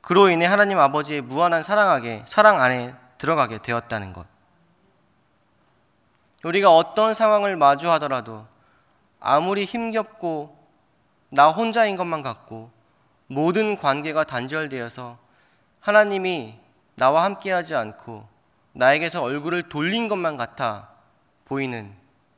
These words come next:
그런 참담함이 느껴지는 때일지라도, 우리가 절대 놓지 말아야 할 것은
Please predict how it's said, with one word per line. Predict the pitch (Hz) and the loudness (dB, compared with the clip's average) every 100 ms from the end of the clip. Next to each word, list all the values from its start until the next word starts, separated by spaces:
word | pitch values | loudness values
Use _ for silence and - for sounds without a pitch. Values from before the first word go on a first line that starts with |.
| _ _ _ _ _ _ | _ _ _ _ _ _
그런 | - 151 151 147 | -6 -4 -6 -8
참담함이 | - 240 226 233 208 185 | -6 -4 -2 0 0 -2
느껴지는 | 123 - 143 135 127 107 107 _ _ - | -8 -8 -8 -8 -12 -14 -20 _ _ -12
때일지라도, | 170 135 117 123 110 101 104 107 _ _ _ _ _ _ _ | -8 -8 -10 -12 -14 -14 -20 -20 _ _ _ _ _ _ _
우리가 | 160 185 202 | -6 0 0
절대 | 190 156 160 202 | 0 -2 -2 -4
놓지 | 143 147 - 254 | -4 -4 -4 -2
말아야 | 202 139 139 135 | 2 2 2 -2
할 | 131 | -6
것은 | - 113 - 107 | -12 -16 -16 -20